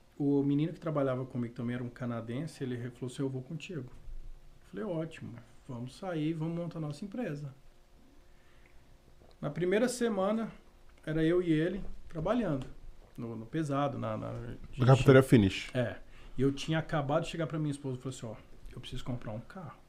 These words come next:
Speaker 1: Ela, "Como que você vai comprar um carro?" Eu falei, "Eu preciso comprar um carro, eu vou fazer dinheiro com esse carro."
Speaker 2: É, porque trabalhar na construção sem
Speaker 1: É.
Speaker 2: carro é
Speaker 1: Aí ela,
Speaker 2: difícil,
Speaker 1: "Mas
Speaker 2: né?
Speaker 1: como que nós vamos pagar?" Eu falei, "Não, não, relaxa, a gente dá um jeito."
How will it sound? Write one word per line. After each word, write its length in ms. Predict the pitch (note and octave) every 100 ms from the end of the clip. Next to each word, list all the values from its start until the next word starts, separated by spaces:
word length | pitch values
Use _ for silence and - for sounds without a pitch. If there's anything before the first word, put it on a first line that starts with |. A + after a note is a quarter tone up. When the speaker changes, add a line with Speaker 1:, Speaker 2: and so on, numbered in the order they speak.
| - -
Speaker 1:
Ela, 100 | D#3+
"Como 260 | D#3 B3+ B3+
que 60 | -
você 60 |
vai 100 | E3
comprar 260 | D#3 C#3+ C3+
um 40 |
carro?" 80 | C3
Eu 40 | C3+
falei, 100 | C3+
"Eu 20 |
preciso 200 | - C#3
comprar 180 | C#3 C#3
um 40 | D#3
carro, 260 | G#3+ D#3 B2+
eu 40 |
vou 80 | B2
fazer 300 | - C3 E3
dinheiro 240 | E3 D3+ -
com 60 |
esse 100 | A#2+
carro." 220 | - - -
Speaker 2:
É, 80 | A2+
porque 160 | - A2
trabalhar 300 | A2 A2+ A2
na 80 | A2+
construção 480 | - A#2 A2 - A2
sem 160 | A2
Speaker 1:
É. 40 | A#2+
Speaker 2:
carro 320 | A#2 A2 A2+
é 160 | A2+ A2
Speaker 1:
Aí 80 | A2
ela, 100 | F#3+
Speaker 2:
difícil, 0 |
Speaker 1:
"Mas 260 | A#3 B3+ G#2+
Speaker 2:
né? 100 | G#2
Speaker 1:
como 240 | G#3+ B3+
que 80 | B3+
nós 160 | G3+ D#3
vamos 140 | E3+
pagar?" 200 | D#3 C#3+
Eu 40 | C3+
falei, 160 | D3+
"Não, 60 | E3+
não, 340 | G3 G3 F#3
relaxa, 500 | C#3 F#3+ B2+ A2 -
a 40 | C3+
gente 220 | C#3 C#3
dá 100 | D3
um 100 | C#3
jeito." 320 | A#2 - -